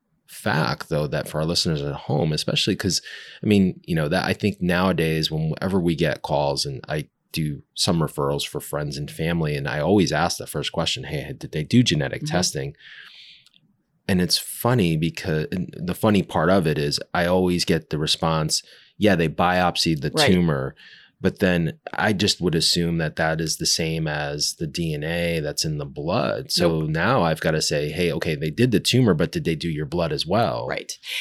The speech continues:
Speaker 2: And the, the opposite is also true. I, I, we run into people who assume, again, you know, based
Speaker 1: The
Speaker 2: on a
Speaker 1: blood
Speaker 2: tumor
Speaker 1: is
Speaker 2: finding, um, in fact, I got a, a question about this the other day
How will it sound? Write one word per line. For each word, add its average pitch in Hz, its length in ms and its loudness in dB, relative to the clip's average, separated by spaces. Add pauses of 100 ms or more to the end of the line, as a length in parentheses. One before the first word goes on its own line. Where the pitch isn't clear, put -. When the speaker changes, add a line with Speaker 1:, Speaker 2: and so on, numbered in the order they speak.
(120)
Speaker 2:
And 240 160 6
the, 240 260 6
the 214 220 2
opposite 214 440 2
is 151 100 -2
also 139 320 0
true. 151 420 2
I, 151 280 2 (120)
I, 151 120 2
we 170 180 2
run 165 220 4
into 160 240 0
people 151 440 -2 (160)
who 143 520 -2
assume, 143 920 -4 (220)
again, 143 440 -2
you 160 120 -4
know, 117 80 -4
based 147 320 0
Speaker 1:
The 143 60 0
Speaker 2:
on 143 40 2
a 147 40 4
Speaker 1:
blood 160 180 6
Speaker 2:
tumor 214 240 8
Speaker 1:
is 175 80 2
Speaker 2:
finding, 143 720 2 (560)
um, 139 720 -6 (480)
in 156 140 0
fact, 143 240 -2
I 143 80 0
got 143 180 -2
a, 143 460 -4
a 143 100 -10 (200)
question 147 360 0
about 139 300 -2
this - 160 -4
the 143 140 -4
other 139 200 -4
day 151 540 -2